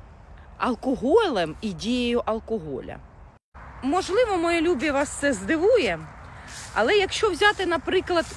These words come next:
кримінальний процес, то дія алкоголю на людину під час вчинення якогось правопорушення є обтяжуючою обставиною і додає до покарання, додає, а не мінусує.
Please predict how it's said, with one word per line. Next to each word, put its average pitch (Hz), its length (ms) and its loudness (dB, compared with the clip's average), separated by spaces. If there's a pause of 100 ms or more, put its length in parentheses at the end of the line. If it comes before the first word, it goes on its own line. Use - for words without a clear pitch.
кримінальний 285 1000 2
процес, 539 440 0 (920)
то - 180 2 (200)
дія 311 400 6
алкоголю 427 720 4
на 254 140 0
людину 214 480 -4
під - 160 -4
час - 240 -2
вчинення 202 600 0
якогось 190 500 -6
правопорушення 208 840 -6 (360)
є 214 320 2
обтяжуючою 453 1300 4
обставиною 160 1300 0 (220)
і 370 120 4
додає 262 840 2 (200)
до 190 160 -6
покарання, 214 760 2 (260)
додає, 330 840 4 (520)
а 269 120 2
не 320 120 2
мінусує. 330 840 0